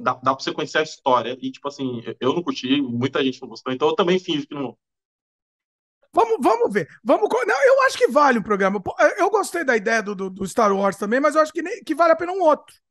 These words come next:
Speaker 2: sobre isso. Entendeu?
Speaker 1: Uhum.
Speaker 2: De repente, você não assistiu, né? Você chegou a assistir depois? Você falou que você ia assistir.
Speaker 1: É que acontece. Eu
Speaker 2: Você nunca tinha,
Speaker 1: assisti.
Speaker 2: ó, olha isso, o Thiago nunca tinha assistido Star Wars, falou que ia assistir pra fazer esse podcast, inclusive.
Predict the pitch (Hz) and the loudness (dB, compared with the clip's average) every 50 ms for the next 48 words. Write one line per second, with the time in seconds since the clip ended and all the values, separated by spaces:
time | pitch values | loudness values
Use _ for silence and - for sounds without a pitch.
0 | _ _ - 220 180 175 170 147 - - - - _ _ _ _ _ _ _ _ | _ _ -8 -8 -6 -6 -10 -10 -12 -14 -20 -20 _ _ _ _ _ _ _ _
1 | _ _ _ 175 170 185 208 220 160 139 131 123 120 120 120 - - - _ - | _ _ _ -6 0 0 0 2 2 0 0 0 0 -4 -4 -6 -8 -10 _ -2
2 | 196 196 - 262 277 262 262 - - _ _ _ 180 233 254 240 - - 302 302 | -2 0 2 2 0 0 -2 -12 -16 _ _ _ 2 4 4 4 2 2 2 2
3 | 294 277 - - 262 - - - 330 339 311 262 - 349 254 381 466 466 370 - | 2 0 -2 -4 -14 -12 -4 -4 -4 -4 -4 -6 -8 -6 -6 -4 -2 -2 -4 -4
4 | 220 190 - - 277 202 139 240 320 370 359 - - _ _ _ _ _ _ _ | -4 -8 -6 -6 -6 -6 -6 -6 -6 -6 -6 -8 -12 _ _ _ _ _ _ _
5 | _ _ _ _ _ _ _ _ _ _ _ _ _ _ - - 247 247 247 247 | _ _ _ _ _ _ _ _ _ _ _ _ _ _ -10 -2 -2 -2 0 2
6 | 269 254 226 - 220 - - 214 165 _ _ _ _ _ _ _ _ _ _ _ | 0 0 0 -2 -10 -10 -10 -12 -12 _ _ _ _ _ _ _ _ _ _ _
7 | _ _ 160 165 160 - 190 196 196 185 - 120 104 - - - _ _ - 135 | _ _ -4 -4 -4 0 2 2 2 2 2 -4 -4 -4 -10 -16 _ _ 0 2
8 | 156 185 254 294 - 440 466 466 - - 392 294 - 220 - - - 277 - - | 4 4 4 4 4 4 2 4 2 2 0 0 -2 -8 -8 -2 -2 -2 0 2
9 | 320 349 494 466 415 330 247 - - 208 - 269 277 294 285 302 311 381 - 370 | 2 2 2 0 -2 -4 -4 -6 -8 -2 -2 0 0 0 -4 -6 -6 -6 -6 -6
10 | 349 269 - - 370 - - - 330 302 247 226 233 254 262 262 294 277 269 247 | -6 -6 -4 -6 -6 -6 -4 -4 -2 0 0 2 2 0 0 -2 -4 -4 -4 -2
11 | 285 269 - - 262 - - 269 262 262 320 277 - 320 277 233 277 285 277 - | -4 -6 -6 -8 -14 -6 -4 -4 -2 0 -2 0 2 0 0 2 0 -2 -2 -4
12 | 320 247 _ 311 294 294 - 302 262 233 226 247 - 277 233 202 190 175 151 143 | -8 -4 _ -2 -2 -2 -2 -2 -2 -2 -2 -6 -10 -10 -6 -4 -4 -4 -4 -6
13 | 131 | -12